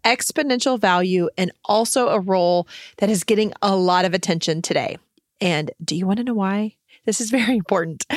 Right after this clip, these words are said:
Support is key for growth. And with the effective use of digital marketing, we're seeing that businesses are scaling more rapidly than ever before. Additionally, the pandemic led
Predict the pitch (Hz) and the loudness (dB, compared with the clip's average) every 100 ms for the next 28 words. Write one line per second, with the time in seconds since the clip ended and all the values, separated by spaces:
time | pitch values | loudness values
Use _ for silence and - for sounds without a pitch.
0 | - - - _ - - - - 311 330 | -8 -10 -16 _ -6 -2 -2 0 2 2
1 | - 269 247 - - - - 294 262 185 | 2 0 0 -4 -12 -12 -2 0 2 2
2 | 180 196 165 180 170 127 - _ 220 196 | 2 -2 -2 0 0 0 -4 _ 0 2
3 | 190 190 175 196 185 208 202 247 277 247 | 2 0 -2 -2 0 0 2 0 0 0
4 | 233 220 - 185 196 - 180 185 330 370 | 2 2 0 0 -2 -2 -2 2 0 0
5 | 285 226 208 214 247 240 226 - 226 294 | -2 0 0 0 -2 0 -2 0 -2 -2
6 | - 302 277 - - 208 202 202 196 190 | -4 -4 -4 -4 -2 0 0 0 -2 0
7 | 196 180 180 170 202 196 196 190 175 196 | 0 2 0 2 -2 -2 -2 -4 -2 -4
8 | 180 170 165 - 180 - - - - - | -2 0 0 0 -2 -2 -10 -16 -18 -20
9 | - _ 214 214 320 - 196 180 320 - | -20 _ 0 2 2 0 -2 -4 -6 -12
10 | _ _ - 220 - 233 202 208 269 262 | _ _ 0 0 2 0 2 0 -2 -2
11 | - - 190 185 185 180 | -6 -4 0 0 0 -2